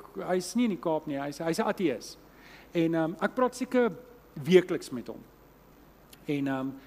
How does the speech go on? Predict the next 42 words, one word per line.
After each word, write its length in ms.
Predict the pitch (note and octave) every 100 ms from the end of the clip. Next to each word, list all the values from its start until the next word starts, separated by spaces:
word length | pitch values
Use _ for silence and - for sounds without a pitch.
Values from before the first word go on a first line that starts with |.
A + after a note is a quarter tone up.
| -
dit 120 | G3
is 20 |
'n 40 | F#3+
voorreg, 420 | B3+ D3 G#2+ C#3
ek, 140 | D#3
ek 140 | F3+ E3
kan 120 | F3
lekker 220 | E3+ F#3+
met 120 | F3+
hom 100 | F3
gesels. 440 | D3+ - A#2+ G#2+ E3
En, 160 | E3 - - - -
maar 120 | E3+
weet 100 | C4+
julle 120 | G4+
wat 140 | F4+
hoor 240 | D3+ D3 E3
ek 140 | F3+
by 100 | E3+
hom? 200 | C3+ A#2 E2+ - - - - - - -
Hy, 120 | F#3+ G3
hy 80 | A3+
weet, 140 | G#3+
hy's 160 | G#3+ G3+
rarig 400 | B3+ F#4 E4+ - -
in 80 | A#3
'n 60 |
s-, 180 | G#3+ -
plek, 280 | - B3 -
hy's 160 | A3 A3
rarig 260 | F#4+ G#4
op 80 | B3+
'n 60 | A#3+
slegte 380 | - C4+ G3+ A#3
plek 280 | A3 G3
in 80 | E3
sy 140 | - D3
lewe. 400 | B2+ C3+ A2 G2+ - - - - - - - - - - - - - - - - - - - - - - - -
Maar 120 | A#3
daar's 120 | B3
Christene 320 | F4+ F4+ F4
wat 140 | C#4